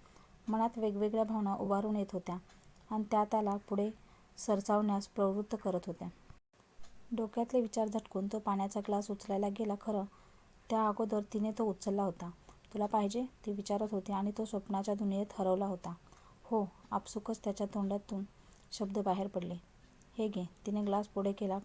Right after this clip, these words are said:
खरं त्याने तिचा हात पकडला. "शुभ्या, अरे लक्ष कुठे आहे तुझं? हा बघ, ग्लास तुझ्या पुढ्यात ठेवलाय." "आ, हो, हो, घेतो."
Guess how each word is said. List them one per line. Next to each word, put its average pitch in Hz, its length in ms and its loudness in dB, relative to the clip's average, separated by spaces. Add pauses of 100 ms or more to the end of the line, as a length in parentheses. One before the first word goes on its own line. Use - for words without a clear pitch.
(160)
खरं 202 240 0 (540)
त्याने 196 220 2
तिचा 208 320 -2
हात 196 180 0
पकडला. 170 440 -4 (1120)
"शुभ्या, 233 320 0 (180)
अरे 226 200 0
लक्ष 214 240 0
कुठे 233 220 -4
आहे 226 100 -2
तुझं? 190 200 -4 (440)
हा 233 80 4
बघ, 233 160 4
ग्लास 208 340 2
तुझ्या 214 180 0
पुढ्यात 196 260 0
ठेवलाय." 180 340 -2 (540)
"आ, 247 140 0 (220)
हो, 226 140 4
हो, 220 160 2
घेतो." 196 360 -2